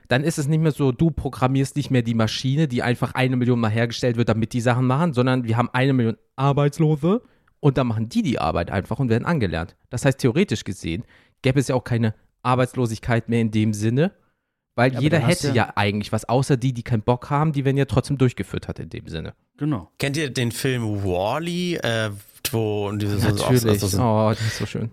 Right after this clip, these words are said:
Speaker 2: Oh, schon ewig nicht mehr
Speaker 3: Und
Speaker 2: gesehen.
Speaker 3: da, da werden doch, da werden die doch auf dem Schiff, werden die doch die Menschen alle fett, weil es doch für alles Maschinen gibt, die alles tun. Das Einzige, was der Mensch
Speaker 2: Genau.
Speaker 3: machen muss, ist irgendwann nochmal aufstehen,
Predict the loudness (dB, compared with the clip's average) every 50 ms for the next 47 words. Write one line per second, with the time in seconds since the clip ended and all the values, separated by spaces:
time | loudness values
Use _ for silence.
0 | _ -20 -20 -18 -14 -12 -12 -10 -6 -6 -4 -2 -2 -2 0 0 2 0 2 0
1 | -2 -2 -2 -2 -2 -4 -6 -2 -2 -2 0 0 -2 -2 -2 -2 -2 -2 -2 -2
2 | -2 -2 -2 0 0 -2 -2 -4 -4 -8 -14 -12 -6 -2 -2 -2 -2 -2 -2 -4
3 | -4 -2 -2 -2 -2 -2 -2 -4 -4 -4 -2 -2 -4 -4 -2 -2 -2 -4 -4 -4
4 | -2 -2 -2 -2 -2 -4 -4 -4 -4 -4 -4 -4 -4 -4 -4 -2 -4 -2 -2 -2
5 | -4 -4 -4 -4 -4 -2 -2 -2 0 -2 -4 -2 -2 -4 -2 -2 -4 -4 -2 -2
6 | -2 -2 0 -2 -4 -4 -4 -4 -4 -4 -2 -2 0 0 2 2 2 0 0 -2
7 | -4 -4 -4 -2 -2 -4 -2 -2 -2 -2 0 -2 -2 -2 -2 0 0 0 -2 -2
8 | -4 -4 -4 -2 -2 -2 -2 -6